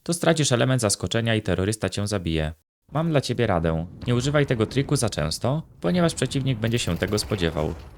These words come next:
Dlatego proponuję ci wykorzystać tego fęgla maksymalnie dwa razy w jednym meczu. Tylko musisz wtedy pamiętać,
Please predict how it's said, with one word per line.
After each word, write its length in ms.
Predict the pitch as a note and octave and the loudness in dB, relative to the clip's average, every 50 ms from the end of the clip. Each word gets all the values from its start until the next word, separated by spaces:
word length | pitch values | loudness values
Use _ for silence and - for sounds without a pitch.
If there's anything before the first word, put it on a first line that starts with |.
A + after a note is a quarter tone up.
| - - - | -20 -8 0
Dlatego 340 | A#2 B2 B2 D3 C#3 D3 C#3+ | 0 2 2 4 2 2 0
proponuję 500 | - B2+ A#2 - A#2 A#2 A#2+ B2+ B2+ B2 | 0 -2 0 0 0 0 2 2 0 2
ci 120 | - B2+ | 0 0
wykorzystać 560 | A2 A2 - - F#2+ F#2+ A#2 B2 - A2 G#2 | -2 0 0 0 0 0 0 -2 -2 -2 -2
tego 240 | - B2 B2 B2+ A#2+ | -2 -2 0 0 -2
fęgla 540 | A2 - - D#2 E2 D#2+ F2 G2+ A2+ D3 C#3+ - _ _ _ | 0 0 0 0 0 0 0 0 0 0 -4 -4 _ _ _
maksymalnie 500 | - D#3+ - - E3 D3+ D3+ D3+ D3 D3 | -8 -6 -2 -2 0 0 2 2 2 0
dwa 200 | A#2 A2 G#2+ G#2+ | 2 2 2 4
razy 240 | G#2+ A#2+ B2 A#2+ A#2+ | 4 4 2 2 2
w 40 | G#2 | 0
jednym 240 | G#2+ G#2+ G#2+ G#2+ G2 | 0 0 0 0 0
meczu. 400 | F2+ D#2 D2+ - - D#2+ D#2+ E2 - - - - - - - | 0 0 -2 -2 -6 -6 -6 -6 -10 -18 -20 -20 -20 -4 0
Tylko 240 | - C#3+ C#3 - C3 | 0 2 2 2 2
musisz 300 | C3+ D#3 - D#3+ C#3 - | 2 2 2 0 0 0
wtedy 200 | - C3+ C3+ C3+ | 0 0 0 0
pamiętać, 640 | - B2 F#2 D#2 D2+ D#2 - - A#2+ C#3+ D3 - | 0 0 0 0 0 0 0 0 0 0 -2 -6